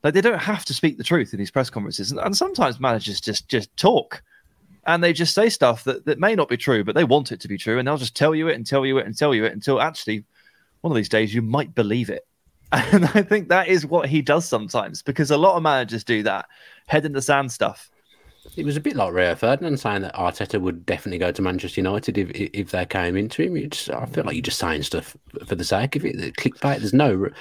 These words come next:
Speaker 2: nothing Ten Hag said w-, was true, and the, the way he spoke about Antony, Sam, you know, if, if that stuff was true, then he wouldn't be going through the under twenty-ones, under nineteens, under eighteens, under seventeens, so trying to find a right winger to play instead of him.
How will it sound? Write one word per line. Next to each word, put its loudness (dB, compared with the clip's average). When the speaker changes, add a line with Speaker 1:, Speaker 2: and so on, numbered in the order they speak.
Speaker 2:
nothing 6
Ten 4
Hag 4
said 2
w-, -4
was 2
true, 6
and 4
the, 0
the 0
way 4
he 2
spoke 0
about -2
Antony, -4
Sam, -12
you 4
know, 4
if, -2
if 4
that 4
stuff -4
was -4
true, 2
then 0
he 6
wouldn't 2
be 2
going 0
through 2
the 2
under -2
twenty-ones, 0
under 0
nineteens, -2
under 0
eighteens, 0
under 0
seventeens, -2
so 2
trying -2
to -2
find 0
a 0
right 2
winger 0
to -8
play 0
instead -4
of -2
him. -4